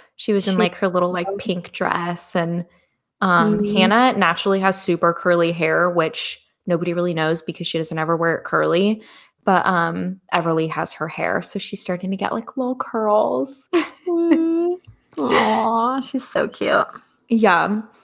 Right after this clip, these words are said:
Speaker 1: And then Saturday night, I rotted and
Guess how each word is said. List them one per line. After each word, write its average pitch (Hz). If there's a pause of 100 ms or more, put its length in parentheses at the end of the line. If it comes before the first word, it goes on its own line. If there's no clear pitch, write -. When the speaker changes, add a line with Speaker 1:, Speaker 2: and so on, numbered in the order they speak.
(440)
Speaker 1:
And 233
then 226
Saturday 240
night, 220
I 185
rotted 185
and 180